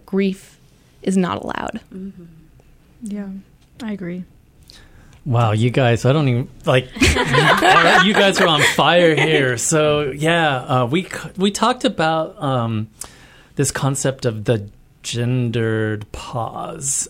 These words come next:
Speaker 4: And, gosh, maybe we should be talking about it as a kind of, um, you know, more, like, less gender and maybe even throw in sort of sexuality, too,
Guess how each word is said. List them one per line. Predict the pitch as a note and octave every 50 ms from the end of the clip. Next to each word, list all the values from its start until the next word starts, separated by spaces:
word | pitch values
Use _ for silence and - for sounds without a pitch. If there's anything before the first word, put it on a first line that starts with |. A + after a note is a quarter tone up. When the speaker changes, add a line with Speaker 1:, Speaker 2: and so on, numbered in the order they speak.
| -
Speaker 4:
And, | - C3+ A#2+ A#2 A2 A2 A2 G#2+ G#2+ G#2 - - - - - - - -
gosh, | - D3+ E3 C3 -
maybe | C3 B2 C#3+ D#3 E3 D#3
we | C#3 C#3
should | B2+ - - B2
be | B2
talking | A2+ - - C#3+ C3+ - - C#3 B2
about | A2 G2+ A#2 A2+ A#2 A#2+
it | A#2 A2+ -
as | - A#2+ A#2 A2 A2+ A2+ A2 G#2+ -
a | A#2
kind | A2 - - B2 A#2 A2
of, | A2 G#2 G2+ - - - - - - - - - - - _ _ _ _
um, | - A#2 A#2 A2+ A2 A2 G#2+ G#2+ G#2+ G#2+ A2 A2+ - - - _ _ _ _ -
you | C3+ B2+
know, | A#2+ A2+
more, | A2 A2 A2+ A#2 A#2+
like, | A#2 A2+ A2+ G#2 - _ _ _ _ _ _
less | - C3+ B2+ B2+ C3 B2+ -
gender | - - - A#2 A#2 C3 C#3+ C3+ A#2
and | A2 G#2 G#2+ G#2+
maybe | A2 A2 A#2 A#2 C#3+ C3
even | C#3+ C#3+ B2+ C3 B2+ A#2 A2+ G2+
throw | - - B2+ B2+ B2+
in | B2+ A#2+ A#2 A2+ G2+
sort | - - A2+
of | A2 -
sexuality, | - - A#2+ - - - B2 A2 G2+ A2 B2+ D3+ D3 A2+ G#2 G2+ G2+
too, | - - - -